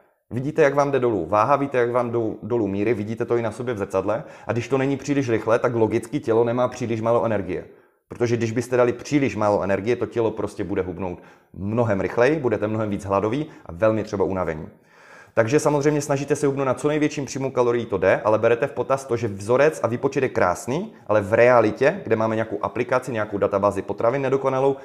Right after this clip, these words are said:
a nějaký nedokonalý prvek toho, že ne všechno přesně zvážíme, můžeme mít odchylky a tak dále, někdy vaše konkrétní cíle, které vám budou fungovat, myslím ty čísla těch třeba kalorií,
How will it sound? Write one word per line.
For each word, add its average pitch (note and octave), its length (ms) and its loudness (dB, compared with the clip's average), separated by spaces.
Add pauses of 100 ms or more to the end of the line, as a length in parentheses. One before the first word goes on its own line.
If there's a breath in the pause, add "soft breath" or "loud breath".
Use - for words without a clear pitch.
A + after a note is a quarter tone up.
(180 loud breath)
a A2+ 60 -2
nějaký B2 280 -2
nedokonalý A#2+ 480 0
prvek A#2 300 2
toho, A#2 200 2
že A#2 80 0
ne A2+ 120 0
všechno A#2 280 -4
přesně G2 340 -8
zvážíme, A2 460 0
můžeme G#2 300 -2
mít G2 140 -6
odchylky - 400 -4
a F#2+ 60 2
tak F#2 180 -2
dále, G#2+ 360 2 (560 loud breath)
někdy B2+ 320 2
vaše C3 400 2
konkrétní C#3+ 480 0
cíle, C3+ 220 2
které B2+ 200 0
vám B2+ 140 2
budou A#2 140 0
fungovat, G#2 540 0
myslím G#2 200 -6
ty G#2 80 -6
čísla G#2+ 340 2
těch - 160 -6
třeba G#2 220 -2
kalorií, G#2 420 0